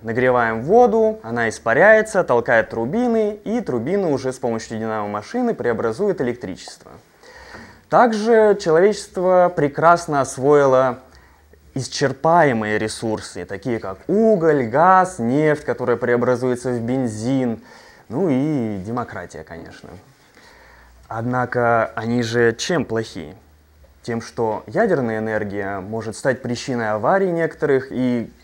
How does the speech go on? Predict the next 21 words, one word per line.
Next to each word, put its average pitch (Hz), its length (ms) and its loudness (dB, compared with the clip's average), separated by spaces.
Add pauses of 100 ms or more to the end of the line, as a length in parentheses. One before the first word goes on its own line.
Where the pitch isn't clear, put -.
глубочайшего 131 920 0
запре-, 107 400 -6
загрязнения 113 540 -4
окружающей 104 500 -6
среды. 98 480 -10 (600)
А 226 100 4
исчерпаемые 196 680 2
источники 147 480 -2
топлива, 147 760 2
они 160 300 -4 (100)
когда-нибудь 120 560 -4
закончатся 180 540 -6
в 127 80 -4
итоге. 82 300 -10 (1120)
Люди 202 300 2
уже 151 280 4
начали 151 580 2 (140)
изготавливать 123 880 2
и 120 140 -4
изобретать 117 760 -2
такие, 113 720 -2